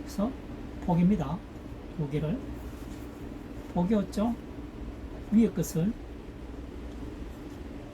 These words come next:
들고 통과시켜줍니다. 그러면 두 개의 선이 보이죠? 로프. 반대편에도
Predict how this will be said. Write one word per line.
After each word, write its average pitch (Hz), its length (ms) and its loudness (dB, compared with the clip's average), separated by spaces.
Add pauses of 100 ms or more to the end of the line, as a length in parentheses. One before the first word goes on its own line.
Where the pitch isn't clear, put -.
(1400)
들고 196 400 6 (640)
통과시켜줍니다. 151 920 2 (1800)
그러면 185 360 6 (840)
두 185 180 6
개의 185 160 8
선이 175 320 6
보이죠? 156 440 4 (100)
로프. 175 420 2 (760)
반대편에도 185 760 6